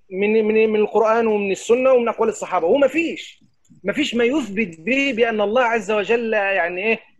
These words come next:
في، موجود بلا مكان زي ما بيقولوا يعني. ما فيش.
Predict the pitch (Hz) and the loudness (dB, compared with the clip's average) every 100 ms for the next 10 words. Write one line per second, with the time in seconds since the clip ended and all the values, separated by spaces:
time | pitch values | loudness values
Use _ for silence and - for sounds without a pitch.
0 | _ _ - 202 196 190 185 180 180 175 | _ _ -2 2 2 0 -2 -4 -4 -4
1 | 180 175 170 - _ - 202 202 233 226 | -4 -4 -4 -6 _ -2 0 2 2 2
2 | 202 214 185 208 190 175 175 165 202 190 | 2 0 0 -2 -4 -2 -4 -4 -2 -2
3 | 143 117 110 _ _ _ _ _ _ _ | -2 -6 -10 _ _ _ _ _ _ _
4 | _ _ _ 175 190 185 - 262 220 160 | _ _ _ -4 -2 -2 -4 -2 -2 -6
5 | - | -12